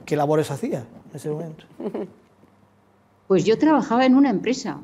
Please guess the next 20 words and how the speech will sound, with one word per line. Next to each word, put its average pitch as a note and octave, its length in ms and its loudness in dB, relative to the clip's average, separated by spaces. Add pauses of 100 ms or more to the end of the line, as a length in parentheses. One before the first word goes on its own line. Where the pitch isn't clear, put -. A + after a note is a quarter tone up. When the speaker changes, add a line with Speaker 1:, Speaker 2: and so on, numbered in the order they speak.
(140)
Speaker 2:
Eh, E3 380 -4
yo F#3+ 280 0
me G3 160 -2
puse F#3+ 180 -4
a G3 80 0
trabajar G3+ 520 -2
en F3 180 0
una F#3+ 160 -2
empresa, B3 560 0 (500)
eh, F3 640 2 (300)
con, - 320 -6
eh, - 180 -12
de D#3 80 -8
una, E3 720 4
unas E3 320 2
actividades, E3+ 760 0
eh, D#3 180 -6
administrativas, E3+ 960 0
sin F3 200 -2
más, A3+ 340 -2